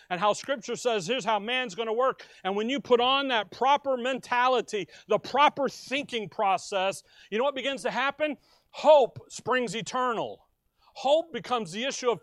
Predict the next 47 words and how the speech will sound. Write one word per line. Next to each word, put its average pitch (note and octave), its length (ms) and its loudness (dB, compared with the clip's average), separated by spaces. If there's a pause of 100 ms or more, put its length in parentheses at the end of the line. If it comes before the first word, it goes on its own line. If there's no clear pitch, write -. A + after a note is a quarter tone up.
(140)
you G#3+ 100 0
know A#3 100 2
what? C4 280 4 (640)
Look D4+ 160 -4
at E4 80 -8
Romans B3 320 -2
eight A3+ 140 2
eighteen. F#3 480 -4 (420)
"For A#3 160 0
I C4+ 120 2
reckon C4 460 -2
that A3 180 -2
the G3 80 -4
suffering C4 480 -2
of A3+ 100 -4
this A3+ 160 0
present A#3 480 -2
time G#3+ 420 -2
are G#3+ 60 -4
not G#3 260 -2
worthy A3 480 2
to G#3 80 -4
be G3 140 -10
compared G#3 720 -4
with G3 120 -8
the F#3+ 120 -6
glory G3 680 0 (220)
which G#3+ 160 0
shall A3 240 2
be A3+ 160 -4
revealed A3 460 0
in A#3 160 -2
us." D#3 380 -2 (1400)
A A3+ 80 2
lot A3 240 2
going G#3 320 0
on B3+ 240 2
there G#3 100 2
to G3+ 100 2
unpack, G3+ 640 -2
and F3+ 160 -10
we F#3+ 80 -4
don't G3+ 200 -8
have F3+ 180 -2
a - 20 -6
lot F3+ 220 2
of D#3+ 120 -8